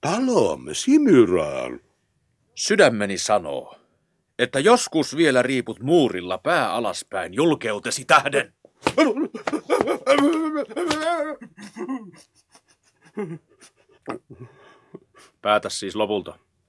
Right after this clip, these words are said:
Speaker 2: Lähdetkö mukaani? Vai jäätkö tänne?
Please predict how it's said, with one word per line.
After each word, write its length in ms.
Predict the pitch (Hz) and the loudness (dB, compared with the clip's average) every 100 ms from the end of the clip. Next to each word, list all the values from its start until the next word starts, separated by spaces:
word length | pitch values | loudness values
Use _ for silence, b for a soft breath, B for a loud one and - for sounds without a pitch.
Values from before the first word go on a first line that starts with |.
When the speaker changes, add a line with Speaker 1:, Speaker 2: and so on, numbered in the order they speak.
| _ _ _ _ | _ _ _ _
Speaker 2:
Lähdetkö 480 | 98 113 120 107 107 | 2 2 2 0 0
mukaani? 480 | 101 90 80 76 - _ _ _ _ _ _ - | 0 -2 -2 -4 -12 _ _ _ _ _ _ -2
Vai 120 | 104 | 4
jäätkö 260 | 123 127 123 | 6 6 4
tänne? 340 | 131 123 92 | 4 4 0